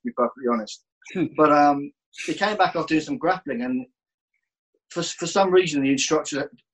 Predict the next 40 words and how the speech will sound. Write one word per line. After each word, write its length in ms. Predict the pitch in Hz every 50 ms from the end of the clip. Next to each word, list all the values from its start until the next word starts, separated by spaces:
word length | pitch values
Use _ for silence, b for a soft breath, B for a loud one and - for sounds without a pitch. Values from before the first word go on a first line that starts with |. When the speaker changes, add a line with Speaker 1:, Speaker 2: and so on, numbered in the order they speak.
| _ -
Speaker 1:
uh, 160 | 135 127 127
had 180 | 127 156 147 127
the 60 | -
hump 240 | - 156 151 - -
with 100 | 156 151
him, 200 | 156 151 147 - 151
and 100 | 147 147
I 60 | 143
don't 220 | 175 175 180 165
know 180 | 151 143 135 127
whether 160 | 131 135 135
it's 100 | - -
because 300 | - 123 - 151 135 123
he 100 | 131 120
thought 360 | - - 151 139 135 - - _ _ _ _ _ _ _ _
he 80 | - 127
was 140 | 135 123 -
trying 200 | - 139 135 127
to 80 | 131
sort 220 | - - - - -
of 40 |
peddle 200 | 156 147 139 131
his 240 | 131 127 123 120 -
grappling 500 | - - 147 147 143 - - 127 113 107
or 100 | 113 110
whatever. 360 | 107 113 117 110 104 101 101 - _ _ _ _ _ _ _ _ _ _ _ _ _ _ _ -
And 240 | 147 151 151 156 156
so 580 | - 185 170 165 165 165 165 160 - - - _ _ 160
the, 280 | 160 165 160 160 160 151
the 120 | 151 165 170
instructor 340 | 165 156 - 180 180 175 -
said, 160 | 175 156 -
"Show 220 | - - 185 190
me 120 | 190 185 185
then, 120 | 175 156
show 200 | - - 185 180
me 100 | 175 160
what 140 | 156 160 151
you've 140 | 147 139 -
got." 180 | 175 165 -